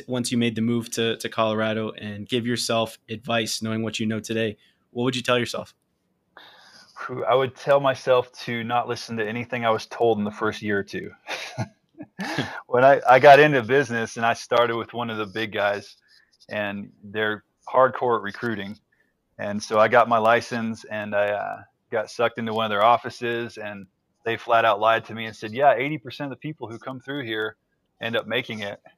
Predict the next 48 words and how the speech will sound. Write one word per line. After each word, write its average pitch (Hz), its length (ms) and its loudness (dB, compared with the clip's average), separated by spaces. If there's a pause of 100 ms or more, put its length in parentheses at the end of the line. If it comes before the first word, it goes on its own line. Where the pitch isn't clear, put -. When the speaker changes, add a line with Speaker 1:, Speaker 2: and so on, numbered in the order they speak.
(340)
Speaker 2:
And 110 160 -6
I 113 120 6
ended 113 220 0
up 117 140 2
in 107 80 -6
a 104 40 -6
class 117 420 6
of, 104 80 -8
like, 104 220 0
thirty 110 240 0
people 110 360 -4
who 104 60 -6
were 107 120 -2
new. 110 320 -2 (540)
And 113 80 -2
within 107 220 -2
six - 340 -2
months, 117 260 2
there 110 80 0
was, 107 140 -4
like, 107 140 -4
five 110 260 4
of 101 140 -6
us 101 120 -12
left. 107 440 2 (760)
Um, 98 460 6 (120)
I 113 120 8
would 127 200 4
have 107 420 -2 (120)
avoided 123 640 2 (140)
the 110 180 -2
whole, 120 600 0 (100)
like, 107 220 -6
main 120 240 -2
highway 120 500 6
of 110 160 0 (140)
getting 117 260 -6
into 113 160 -8
real 117 160 2
estate 123 260 -4
that 104 100 -4
everybody 107 280 -2
goes 104 260 -6
through. 98 260 -16 (920)
I 101 100 -2
would 113 140 -2
have 107 120 -4
just, - 440 -2